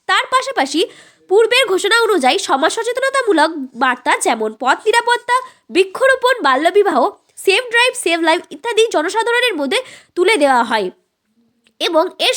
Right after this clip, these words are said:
সঙ্গে বিরাশিটি পুজো কমিটির হাতে দশ হাজার টাকা করে অনুদান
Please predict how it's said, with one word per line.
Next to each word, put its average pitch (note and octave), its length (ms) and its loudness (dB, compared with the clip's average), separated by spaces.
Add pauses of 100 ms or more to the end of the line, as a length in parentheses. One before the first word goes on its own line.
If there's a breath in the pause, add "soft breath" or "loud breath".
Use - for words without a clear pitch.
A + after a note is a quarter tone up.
সঙ্গে C#4 320 0 (580)
বিরাশিটি G#4 520 0 (280)
পুজো F4 240 0
কমিটির B4 420 0
হাতে A#3+ 240 0 (440)
দশ D4+ 300 0
হাজার C5+ 220 0
টাকা D#4+ 160 2 (100)
করে D4+ 140 2 (100)
অনুদান G4 360 0